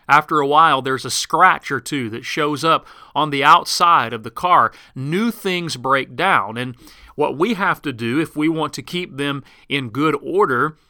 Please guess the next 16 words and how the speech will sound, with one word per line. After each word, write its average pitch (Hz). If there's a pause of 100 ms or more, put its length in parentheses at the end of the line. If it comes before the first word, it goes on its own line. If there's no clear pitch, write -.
(160)
is 143
we 165
have 151
to 156
protect -
them. - (480)
We 165
have 160
to 143
clean 208
them. 101 (360)
We 160
have 156
to 165
maintain 151
them. -